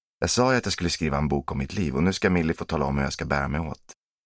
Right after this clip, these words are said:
"Men kan du inte komma med, snälla? Du kan säkert få komma utan att betala, ni som är bästisar." Bästisar vet jag inte om jag skulle kalla det, men vi har känt varann ett tag.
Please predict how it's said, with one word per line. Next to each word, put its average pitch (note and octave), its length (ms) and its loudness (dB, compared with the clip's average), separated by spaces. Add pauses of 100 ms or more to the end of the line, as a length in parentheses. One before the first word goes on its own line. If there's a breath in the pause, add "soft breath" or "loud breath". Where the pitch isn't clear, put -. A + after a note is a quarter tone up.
(460)
"Men G#2 100 -2
kan C#3+ 100 -2
du E3 40 0
inte D#3 120 -6
komma D3+ 220 -2
med, D#3 400 0
snälla? D2 540 0 (640)
Du - 60 -6
kan D#3+ 160 0
säkert D#3 360 0
få - 60 -4
komma A2 260 4
utan F#2 220 0
att E2+ 60 0
betala, - 520 -4 (200)
ni A2 140 4
som A2 140 2
är G#2 60 4
bästisar." F#2 640 -2 (1300)
Bästisar D2+ 680 0
vet C2+ 180 -2
jag C#2 100 -4
inte - 120 -8
om C#2 60 -2
jag C#2 100 -2
skulle - 180 -12
kalla C2+ 280 -4
det, C#2 220 -10 (260)
men E2+ 140 0
vi E2+ 80 2
har F2+ 120 2
känt A2 300 0
varann D2+ 220 -2
ett C#2+ 80 -6
tag. C#2+ 280 -8